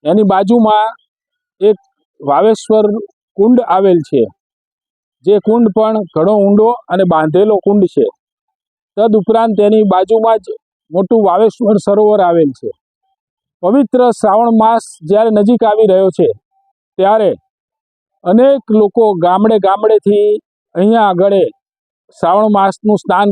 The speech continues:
કરવા અને મહાદેવજીના દર્શન કરવા માટે મોટી સંખ્યામાં ઉમટે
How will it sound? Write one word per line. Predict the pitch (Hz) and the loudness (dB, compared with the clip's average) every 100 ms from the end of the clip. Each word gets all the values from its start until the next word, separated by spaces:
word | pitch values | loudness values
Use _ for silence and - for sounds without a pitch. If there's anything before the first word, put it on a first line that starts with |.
| 190 | 0
કરવા | 196 208 208 214 _ _ _ _ _ _ - | 0 2 0 -4 _ _ _ _ _ _ -10
અને | 175 220 214 127 _ 135 | -2 0 0 -4 _ -6
મહાદેવજીના | 139 175 220 214 196 202 185 | -4 0 0 0 -2 0 0
દર્શન | 180 - 208 | -2 0 -2
કરવા | 196 196 190 185 | 0 0 0 -2
માટે | 175 190 185 185 _ 151 | -2 0 -2 -2 _ -4
મોટી | 180 220 202 | -2 0 0
સંખ્યામાં | 180 175 202 185 180 185 - _ 170 | -2 -2 -2 0 0 -2 -8 _ -8
ઉમટે | 196 175 | -6 -2